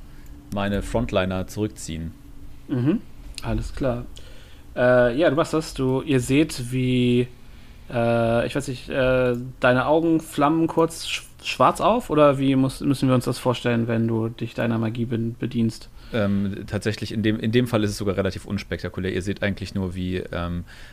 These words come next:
Speaker 1: Tranual, äh, ein bisschen was vor sich hin murmelt, glaub ich auch. Komm, jetzt sind wir, jetzt sind wir mal regel-,
Speaker 2: Mhm.
Speaker 1: regelkorrekt.
Speaker 2: Ja, ja,
Speaker 1: Ähm,
Speaker 2: passt schon. Murmel mal.
Speaker 1: und,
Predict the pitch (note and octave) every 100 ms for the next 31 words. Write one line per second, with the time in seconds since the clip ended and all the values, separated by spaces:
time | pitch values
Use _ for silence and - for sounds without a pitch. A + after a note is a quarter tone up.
0 | - - G#2 G#2+ G2+ F#2+ F#2+ F#2+ - G2
1 | F#2 F#2 - - - - - G#2 G#2 G2+
2 | G#2+ F#2 - G2 - G#2+ A2+ A2 G#2 G2+
3 | A2 A#2+ D3+ E3 D#3+ D3 C#3+ C#3+ C#3+ C3+
4 | G#2+ F#2 G2+ A2 G#2+ G2+ B2+ A#2 G2 A2
5 | A#2+ G2+ C3 F#3+ - B2 B2 A2+ G#2 G2
6 | A#2 - - - - - - - - G2
7 | B2+ B2+ G#2 A2 G#2 A2+ - - - -
8 | - D3 D3+ A#2+ A2+ A#2